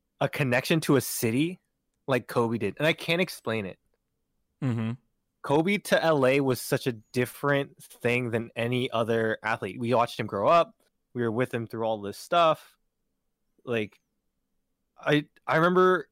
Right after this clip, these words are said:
Speaker 1: I, when I was, one of my best friend is a kid that moved here from,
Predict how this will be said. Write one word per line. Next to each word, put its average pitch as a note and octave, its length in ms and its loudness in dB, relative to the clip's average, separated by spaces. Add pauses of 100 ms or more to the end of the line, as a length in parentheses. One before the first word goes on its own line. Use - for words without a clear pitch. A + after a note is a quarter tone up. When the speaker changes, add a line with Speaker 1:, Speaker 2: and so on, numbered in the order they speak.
(320)
Speaker 1:
I, D#3 880 2 (1500)
when D#3 220 2
I D3 100 2
was, D#3+ 300 0 (320)
one D#3 220 2
of E3 140 2
my C3+ 120 2
best E3+ 280 2
friend C#3 400 0 (920)
is C3 160 -4
a C3+ 60 2
kid C#3 280 -2
that B2+ 120 -2
moved C3 340 0
here B2+ 460 0
from, A2 760 0